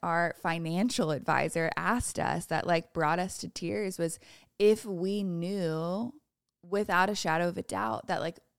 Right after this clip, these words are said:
one of us had five years left, would it change the way that we live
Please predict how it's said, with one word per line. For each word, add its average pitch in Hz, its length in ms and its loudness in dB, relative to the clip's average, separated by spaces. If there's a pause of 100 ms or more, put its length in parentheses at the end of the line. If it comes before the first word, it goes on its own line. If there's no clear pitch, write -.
(120)
one 180 300 -2
of 208 140 0
us 165 260 0
had 160 200 -2 (240)
five 170 280 0
years 67 280 -6
left, - 380 -8 (460)
would 180 120 -2
it - 140 -2
change 202 640 -2
the 170 160 -4
way 165 200 -2
that 165 140 -6
we 175 120 -4
live 175 680 -2